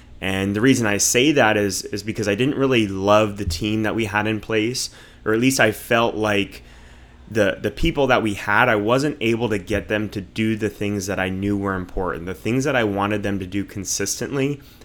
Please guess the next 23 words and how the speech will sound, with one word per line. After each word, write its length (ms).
I 120
felt 360
like 200
I 80
wasn't 440
able 300
to 220
execute 500
on 200
that. 360
And 180
I 120
felt 180
like 320
even 240
on 160
my 240
end 320
that 220
I 180
was 300
lacking 400
direction. 640